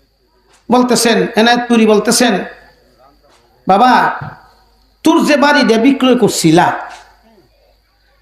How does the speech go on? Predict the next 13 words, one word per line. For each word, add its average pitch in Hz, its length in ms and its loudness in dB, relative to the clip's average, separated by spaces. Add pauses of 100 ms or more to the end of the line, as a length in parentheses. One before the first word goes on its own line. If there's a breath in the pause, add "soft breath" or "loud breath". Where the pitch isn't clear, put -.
(140)
তুমি 294 220 2
একটু - 140 0 (100)
তোমার 247 280 4
এলাকার 226 320 2
থেকে 208 200 -4
একটু - 200 -4
খবর 214 280 0
নিয়ে 170 180 2
আসো, - 180 -4 (100)
যাও, 160 120 0 (1800)
এই 226 100 2
যে 247 80 4
রহস্য 269 280 2